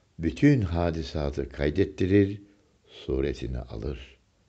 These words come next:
İşte şu dikkatli hıfz ve muhafaza elbette bir muhasebe içindir.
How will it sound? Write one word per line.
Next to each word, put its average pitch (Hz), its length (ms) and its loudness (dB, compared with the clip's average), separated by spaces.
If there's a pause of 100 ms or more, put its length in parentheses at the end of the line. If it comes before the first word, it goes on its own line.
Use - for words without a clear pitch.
(580)
İşte 71 320 -6
şu 135 240 -6
dikkatli 101 560 0
hıfz 123 460 -2
ve 101 80 4
muhafaza 71 760 -4 (640)
elbette 87 840 -2 (480)
bir 73 240 -2
muhasebe 64 640 -4
içindir. - 720 -12